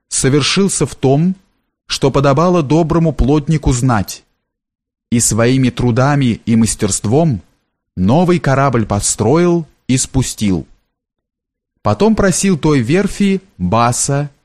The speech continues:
мастера Яна Поля, дабы учил его пропорции корабельной,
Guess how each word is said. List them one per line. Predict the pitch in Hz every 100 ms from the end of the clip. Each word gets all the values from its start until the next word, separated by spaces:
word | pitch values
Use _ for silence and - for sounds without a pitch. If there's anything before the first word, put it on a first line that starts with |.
| _
мастера | 95 104 117 - - 107 104
Яна | 101 123 120 101
Поля, | 92 101 101 120 175 - _ _ _ _ _ -
дабы | 120 165 170
учил | 165 - 180 196
его | 165 160 160
пропорции | 147 143 147 175 156 - 170
корабельной, | - 151 143 131 117 92 87 67